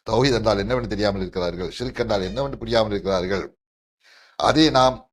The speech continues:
தெரிந்தாக வேண்டும் என்ற எண்ணம் மக்களுடைய உள்ளத்துல ரொம்ப வேகமாக உருவாகி இந்த பிரச்சாரம் எங்கெல்லாம் போடப்பட்டதோ அங்கெல்லாம் மக்கள் ஈ மாறி மொய்க்க ஆரம்பித்தார்கள்.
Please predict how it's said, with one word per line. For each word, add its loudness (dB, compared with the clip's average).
தெரிந்தாக 4
வேண்டும் 0
என்ற -6
எண்ணம் -2
மக்களுடைய -4
உள்ளத்துல -2
ரொம்ப -2
வேகமாக 2
உருவாகி -2
இந்த 0
பிரச்சாரம் 6
எங்கெல்லாம் 2
போடப்பட்டதோ 0
அங்கெல்லாம் 0
மக்கள் -4
ஈ -4
மாறி 2
மொய்க்க -4
ஆரம்பித்தார்கள். 0